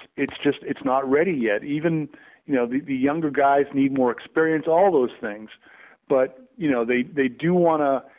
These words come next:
play as many pr-, uh, postseason games as they can, uh, to get better as a, as a group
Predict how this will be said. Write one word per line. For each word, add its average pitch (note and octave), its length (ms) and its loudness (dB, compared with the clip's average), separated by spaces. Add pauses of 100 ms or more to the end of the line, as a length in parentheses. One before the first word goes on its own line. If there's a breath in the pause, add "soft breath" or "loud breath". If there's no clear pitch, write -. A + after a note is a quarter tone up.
(460 soft breath)
play D#3 280 0
as E3 160 0
many E3+ 200 -2
pr-, E3+ 300 -6
uh, C3+ 160 2
postseason D3+ 680 -2
games C#3+ 260 -2 (100)
as C3 80 -14
they C#3 160 0
can, B2+ 480 -4 (440 soft breath)
uh, A#2 320 -2 (260)
to B2 100 -4
get B2 380 -2
better C#3 340 4
as C3 160 0
a, B2 160 -4
as B2 140 0
a B2+ 60 -4
group C#3+ 360 0